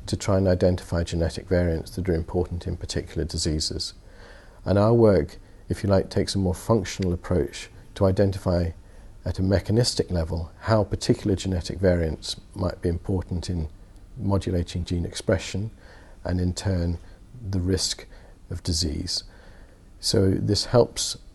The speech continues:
us narrow down on particular genetic variants and identify those variants that are most important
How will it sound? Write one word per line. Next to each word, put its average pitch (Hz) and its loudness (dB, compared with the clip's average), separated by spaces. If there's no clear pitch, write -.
us - 0
narrow 110 8
down 90 4
on 87 -4
particular - -4
genetic - -6
variants 85 -4
and 95 0
identify 95 2
those 90 0
variants 87 -2
that 90 -4
are 90 -2
most 87 -2
important 87 -4